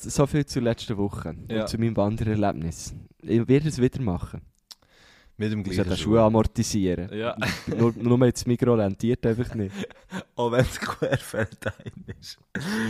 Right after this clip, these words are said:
Speaker 2: Du hast bis jetzt noch einen querfeldein Einkauf gemacht mit dem Schuh, aber das muss länger für die Besteigung.
Speaker 1: <laughs>
Speaker 2: Ah.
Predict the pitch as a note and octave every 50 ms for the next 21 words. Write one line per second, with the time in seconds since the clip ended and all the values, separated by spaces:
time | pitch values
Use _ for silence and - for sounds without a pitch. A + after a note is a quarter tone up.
0 | - - - - E3 F3+ E3+ D3+ C#3+ B2+ C#3+ C#3+ C3+ D3 D3 C#3+ C#3+ C3+ A#2+ -
1 | - C3 C3+ C#3+ C#3+ C#3+ C#3 B2 A#2+ A#2 A#2+ A#2 B2 C3 C#3 C3+ C3+ C3+ C#3 C3+
2 | - A#2+ A#2 B2 B2+ B2+ - - A#2+ A2+ A2+ A#2+ - - C#3+ B2 G#3 G3+ A#2 A#2
3 | A#2 A#2 - B2+ B2 A#2 G#2 G2 - - A2+ A2+ - A2+ G#2 G2+ G2+ - G#2+ G2+
4 | G2+ A#2 A#2+ B2+ B2 - - A2 G2 A2+ - - A2 G#2 - - - A#2 A2+ G#2
5 | G2 - - G2+ G2 - - - - - - - - - - - D4 - - F4+
6 | - C4+ - - F4+ - - - D#4+ - - - A3 G#3 G3+ -